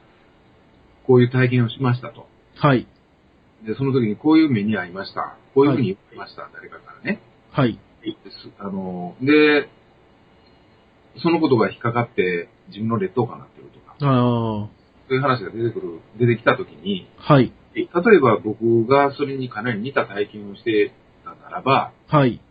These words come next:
Speaker 1: それを話することはもちろん参考になるわけですし。
Speaker 2: はいはい。
Speaker 1: で、その時の気持ちが、あの、僕は理解できますよという。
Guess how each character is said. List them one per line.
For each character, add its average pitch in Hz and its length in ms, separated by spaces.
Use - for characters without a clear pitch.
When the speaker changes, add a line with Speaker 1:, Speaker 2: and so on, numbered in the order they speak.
Speaker 1:
そ 156 80
れ 147 80
を 143 60
話 117 300
す 113 60
る 107 80
こ 104 100
と 98 80
は 90 80
も 101 120
ち 98 60
ろ 98 100
ん 92 80
参 110 240
考 107 120
に 98 80
な 78 100
る 85 80
わ - 80
け - 80
で - 120
す - 60
し。 - 280
Speaker 2:
は 139 220
い 123 60
は 107 180
い。 104 80
Speaker 1:
で、 131 220
そ 185 120
の 190 100
時 185 200
の 123 120
気 175 120
持 170 160
ち 165 140
が、 147 300
あ 104 120
の、 101 420
僕 120 180
は 117 80
理 120 100
解 113 160
で 135 100
き 151 80
ま 147 180
す 135 80
よ 170 180
と 104 140
い 92 400
う。 - 40